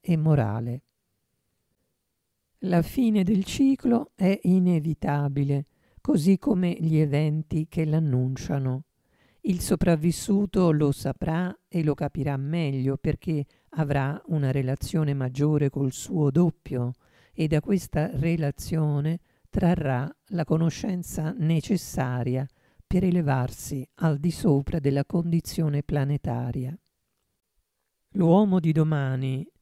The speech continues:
entrerà in comunicazione con intelligenze che in passato erano state per lui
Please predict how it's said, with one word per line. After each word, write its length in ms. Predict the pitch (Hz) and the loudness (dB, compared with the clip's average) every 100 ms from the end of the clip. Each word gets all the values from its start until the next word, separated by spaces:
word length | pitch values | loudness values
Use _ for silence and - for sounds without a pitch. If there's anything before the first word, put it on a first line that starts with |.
| _ - | _ -4
entrerà 680 | 175 180 - 180 190 185 | -2 0 -2 -2 0 0
in 240 | 156 170 175 | 0 -2 -2
comunicazione 1300 | - 160 160 156 170 - - 170 139 135 135 143 165 _ | -2 0 -2 -2 -2 -4 -4 0 2 0 -2 -4 -6 _
con 200 | 185 170 | -2 0
intelligenze 1200 | 175 - 160 175 160 156 135 131 - 147 147 147 _ _ | -2 -2 -4 -4 -2 -2 0 -4 -8 -6 -6 -8 _ _
che 120 | - | -6
in 260 | 165 170 165 | -4 -2 -4
passato 1000 | - 175 - - 202 202 220 - 214 - | -4 -4 -4 -4 -2 -2 -4 -4 -6 -6
erano 380 | - 170 175 180 | -4 -2 0 -2
state 520 | - - 131 131 - | -4 -6 -6 -4 -4
per 200 | 143 143 | 0 0
lui 440 | 151 180 220 214 | 2 4 4 2